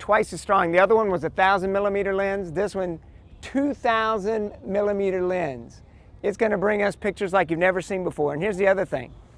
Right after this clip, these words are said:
It's got a zoom on it, but then it's also got a digital zoom that you can extend into, and it's gonna get an even clearer shot when you zoom in tight than ever before.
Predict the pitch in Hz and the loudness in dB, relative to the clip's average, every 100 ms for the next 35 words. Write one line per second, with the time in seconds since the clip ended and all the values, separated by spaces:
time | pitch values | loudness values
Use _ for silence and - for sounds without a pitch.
0 | - - - - - 196 - 233 208 156 | -20 -20 -20 -10 -4 -2 4 4 4 0
1 | 185 262 240 180 165 165 170 - - 175 | -2 0 0 0 -2 -4 -6 -8 -4 0
2 | 226 214 214 220 202 185 185 165 135 135 | 0 2 2 2 2 2 4 2 -2 -2
3 | 220 196 180 170 127 147 139 139 156 - | 0 0 0 0 -4 -6 -6 -10 -16 -20
4 | - - - - 170 165 185 175 170 170 | -20 -20 -20 -6 -2 -2 0 0 0 -4
5 | - 220 220 202 214 180 165 151 147 - | -6 -2 2 4 2 0 -4 -4 -4 -10
6 | - - - 175 185 185 208 190 180 175 | -18 -20 -10 -2 0 0 0 2 2 4
7 | 175 170 202 185 170 - 226 226 214 170 | 2 0 -4 0 -2 -2 2 2 2 0
8 | - 196 165 - - - - - - - | 0 2 2 -2 -16 -20 -20 -20 -20 -12
9 | - 190 180 156 208 185 180 160 - 175 | -4 -2 0 2 2 2 0 -2 -4 -4
10 | 156 - - - - - - 160 175 170 | -4 -6 -20 -20 -20 -20 -8 -2 2 6
11 | 196 190 175 165 190 175 147 139 | 6 6 0 0 2 2 2 -2